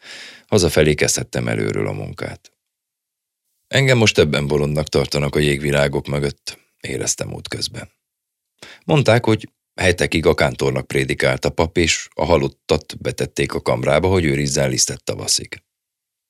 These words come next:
Ahogy olvadni kezdett, megbetegedtem, vagyis meghűltem. Lázam se volt, csak ormotlanokat tüsszögtem a házban, és Marta torkom, de eljártam a zsidómhoz minden este. Három nap múlva köhögni kezdett.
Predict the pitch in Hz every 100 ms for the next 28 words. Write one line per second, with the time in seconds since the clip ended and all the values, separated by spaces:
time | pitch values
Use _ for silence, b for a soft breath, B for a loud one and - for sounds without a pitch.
0 | _ _ _ - B B B B B 85
1 | 82 113 127 107 87 80 76 69 65 55
2 | 58 - - - - - - - - _
3 | _ _ - 71 71 67 - 64 - 52
4 | 50 57 53 - _ _ _ _ 101 90
5 | 78 73 80 82 80 - 82 - - _
6 | 76 65 60 55 65 65 62 65 - 73
7 | - - 67 - 67 69 65 64 64 78
8 | 80 78 - 82 - 69 - 64 - -
9 | 76 82 110 82 78 73 76 78 73 73
10 | 73 73 71 69 64 62 53 - - -
11 | - _ _ _ B B B B B B
12 | B _ _ _ _ _ _ 95 78 78
13 | 80 76 78 71 67 - - 50 50 50
14 | 50 50 - - _ -